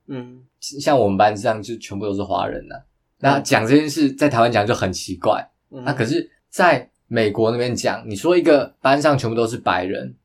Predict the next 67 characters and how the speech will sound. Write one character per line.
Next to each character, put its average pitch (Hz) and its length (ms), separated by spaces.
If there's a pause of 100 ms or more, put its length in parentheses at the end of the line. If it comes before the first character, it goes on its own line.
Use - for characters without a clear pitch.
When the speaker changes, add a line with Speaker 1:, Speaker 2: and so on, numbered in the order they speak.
(140)
Speaker 1:
嗯。 123 120
Speaker 2:
会 170 240
有 104 180
一 104 40
点 101 320 (200)
Speaker 1:
怪。 127 300 (160)
Speaker 2:
对。 107 320 (120)
Speaker 1:
嗯。 117 220
Speaker 2:
就 139 140
是 147 100
一 170 80
般 160 180
来 131 100
说 123 140
一 120 40
个 113 100
班 117 220
级 98 140
上 107 260
会 123 180
混 98 340 (100)
各 123 180
种 95 200
的 90 80
人 90 240
种 - 280
啊。 - 40 (280)
Speaker 1:
嗯 131 180
哼。 120 80
Speaker 2:
呃， - 160
那 135 140
我 113 140
觉 104 80
得 117 60
这 190 140
个 165 80
东 123 180
西 113 160
是 110 140
很 90 320 (100)
必 98 180
要 98 240
的。 73 100 (240)
Speaker 1:
嗯 131 80
哼。 120 180
Speaker 2:
然 143 120
后 156 60
还 151 160
有 156 120
另 120 160
外 135 120
一 127 40
个 120 60
优 120 120
点 113 160
就 104 100
是 110 300 (160)
我 95 360 (380)
开 156 260
放 151 240
了 104 80
我 95 100
的 95 120
思 101 280
维 104 140
模 110 240
式， - 200